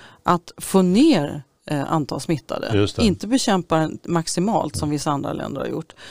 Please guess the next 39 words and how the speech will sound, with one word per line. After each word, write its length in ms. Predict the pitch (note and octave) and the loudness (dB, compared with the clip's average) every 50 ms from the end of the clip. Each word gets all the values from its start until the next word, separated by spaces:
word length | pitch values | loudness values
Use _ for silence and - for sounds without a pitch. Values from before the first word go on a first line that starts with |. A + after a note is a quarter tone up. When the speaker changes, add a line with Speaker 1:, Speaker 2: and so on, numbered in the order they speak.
| - - | -20 -4
Speaker 1:
utan 360 | - - E3+ E3 - E3 D3+ D3+ | 0 0 0 2 2 0 2 2
vi 200 | E3 G3 A3 G#3 | 2 2 2 0
bara 400 | - A3 G#3+ F3+ F3+ E3 - - | 0 2 4 4 4 2 2 -2
tittade 380 | - - F#3 - - D3 C#3+ | -4 -6 -4 -2 -2 -4 -4
på, 220 | - - D3 C#3+ - - - - - - | -2 -2 -2 -2 -4 -6 -14 -20 -4 0
ja, 80 | - G#3 A3+ | 2 2 4
hur 180 | A#3 G#3+ A#3 B3+ | 4 4 6 6
mycket 340 | A#3+ A#3+ A3+ - - G3 - | 6 4 4 2 -2 -4 -2
klarar 340 | - A3+ G#3 F3 D3+ D3 E3 | 0 2 2 4 4 2 2
sjukvården? 680 | - G#3+ G3 D3 - - - D3 B2+ - D#3 D#3+ - - | 2 2 0 0 0 -4 -4 -2 -2 -2 -2 -4 -6 -4
Speaker 2:
Mm. 160 | - G2+ F2+ F2 | -4 -2 0 2
Speaker 1:
Ja, 160 | F3 G3+ G#3+ G#3 | 2 2 4 4
då 120 | A3+ A3+ | 4 4
anpassar 500 | A3+ A#3+ A3 F#3+ - G#3 G3+ F#3+ - G3 | 4 4 4 2 0 0 0 0 0 0
vi 80 | F#3 F#3+ | 0 0
smittningen 720 | - - - A3 G#3+ F3+ - _ - F#3+ F#3+ F#3 F3+ F3 | 0 0 0 0 0 -2 -4 _ -2 0 2 2 2 0
efter 440 | - F3 E3 - _ _ - F3 E3 | 0 -2 -2 -4 _ _ 2 2 4
hur 100 | E3+ F3 | 4 2
mycket 280 | E3+ E3 - - D#3+ | 2 0 -2 -4 -4
sjukvården 640 | - - G3+ E3 - - - G#3 A3+ G#3+ G3 G#3+ G3+ G3 | -2 0 0 0 0 0 0 2 2 2 2 2 0 0
Speaker 2:
Mm. 120 | E2+ G2 - - | -2 -6 -10 -12
Speaker 1:
klarar. 440 | - - - F#3+ E3+ D3+ D3 - E3 - - - - - _ | -8 -2 0 2 2 2 2 0 -4 -6 -10 -18 -20 -12 _
Det 100 | - G3+ | 2 4
är 40 | F3 | 6
ju 80 | E3+ G#3 | 6 6
egentligen 400 | B3+ D4 C#4 G#3+ - F#3 F3 E3+ | 6 6 4 4 2 0 0 2
en 60 | G3 | 2
helt 200 | G#3 F#3 - - - | 0 0 0 -4 -6
absurd, 560 | - - - - - - C#4 F4+ G#4 F4+ A3+ - - - _ _ - - - - _ _ - | -8 -6 -6 -6 -4 0 2 2 2 2 0 -4 -10 -20 _ _ -20 -20 -20 -20 _ _ -6
eh, 260 | - F#3+ F#3 - - - | -4 -2 -2 0 0 0
ana-, 580 | G#3+ G#3+ G#3 G#3 - A2+ - F3+ - - - | 2 2 2 0 0 0 -2 -4 -6 -8 -10
strategi. 560 | - - G3 F#3+ - F3 - E3 D3 D3 - - _ _ _ _ _ _ _ _ - - - - | -4 -2 -2 -2 -2 -2 0 0 0 0 -2 -6 _ _ _ _ _ _ _ _ -20 -14 -4 0
Har 120 | A3 A3 | 2 4
du 60 | A3+ | 6
någonsin 300 | B3 D4+ C#4+ G#3 - A#3+ | 6 6 6 6 4 2
hört 100 | D4+ D#4 - | 0 2 2
talas 380 | E4 D#4 G#3 E3+ E3 E3 - | 4 4 4 4 2 0 0
om 160 | E3 D#3 - - - - | -2 -2 -4 -4 -8 -8
så? 340 | - - - - - - | -6 -6 -6 -6 -8 -10